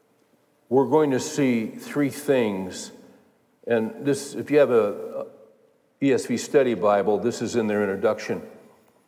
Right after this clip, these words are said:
In the book of Esther, you're going to see the sovereignty of God,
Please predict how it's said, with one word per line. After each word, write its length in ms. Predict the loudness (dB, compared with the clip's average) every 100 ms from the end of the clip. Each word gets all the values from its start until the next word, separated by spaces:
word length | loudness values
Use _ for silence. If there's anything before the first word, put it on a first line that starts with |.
| _ _ _ _ -8
In 80 | -4
the 60 | 2
book 180 | 2
of 100 | 4
Esther, 460 | 2 2 0 -2 -2 -8 -18 -20 -20 _ _ _ _ _ -8
you're 140 | -2
going 220 | 0 0
to 40 | 0
see 220 | 0 0
the 80 | 0
sovereignty 480 | 2 4 2 0
of 120 | -2 2
God, 400 | 2 2 -2